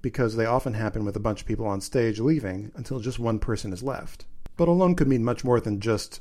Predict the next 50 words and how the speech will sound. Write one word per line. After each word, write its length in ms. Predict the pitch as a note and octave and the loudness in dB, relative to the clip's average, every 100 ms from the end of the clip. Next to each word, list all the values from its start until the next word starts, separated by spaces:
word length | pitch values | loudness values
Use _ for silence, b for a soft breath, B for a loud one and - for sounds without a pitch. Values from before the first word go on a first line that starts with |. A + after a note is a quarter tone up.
| - | -4
"I'm 140 | A#2 | -2
the 80 | A2 | 0
only 180 | G2+ G2+ | 0 2
person 320 | B2 G#2+ G2+ | 2 2 -2
left 220 | G2 - | -4 -6
on 140 | G2+ G2+ | -6 -2
stage." 320 | - C3+ F#2 | 2 2 0
There 80 | G2 | -2
could 120 | A2 | 0
be 80 | G#2 | -2
a 60 | |
sense 260 | - G2 G2+ | -2 -4 -6
of 140 | G2 | -4
loneliness, 420 | A2 D#3 G2+ - | -2 -2 -4 -10
too. 300 | - C3+ C2 - - | -6 -6 -6 -12 -6
And 80 | C#3+ | -2
the 60 | C#3+ | 0
sense 260 | - G#3 | 2 0
you 60 | F3+ | 2
get 200 | C#3 B2+ | 2 2
is 80 | A#2+ | 0
that 120 | B2 | -4
something's 220 | D3 D3 | 0 0
been 140 | C#3+ A#2+ | 2 0
building 360 | A#2+ A#2 A2+ | 2 2 2
up 220 | A2 G#2+ - | 0 -2 -4
inside 420 | G#2+ - G2 G#2 | -6 -2 -2 -4
of 80 | - | -6
him 140 | G#2 | -6
over 160 | A2 G#2+ | -4 -4
the 80 | |
course 280 | G#2+ A#2 G#2+ | -4 -4 -4
of 160 | G#2 G2 | -8 -4
these 200 | G#2+ G2+ | -4 -2
long 300 | G2 F#2+ G2+ | -4 -4 -6
speeches, 560 | - D#3 D3 D3 B2+ | -2 0 2 2 2
over 260 | - A#2 G#2+ | -2 -4 -2
a 60 | F#2+ | 0
very 260 | A2 A2 | 2 2
long 320 | G#2 G2+ G2 | 0 -2 -4
scene 400 | G2 - G#2 A2 | -6 -6 -4 -4
where 80 | A2 | -4
he's 140 | G2+ G2+ | -6 -6
on 120 | G2 | -8
stage 300 | - G2+ G#2 | -6 -6 -4
for 140 | G#2+ | -2
a 80 | G#2+ | -2
lot 180 | G#2+ A2+ | -2 -4
of 100 | A2+ | -6
it. 220 | A2+ | -8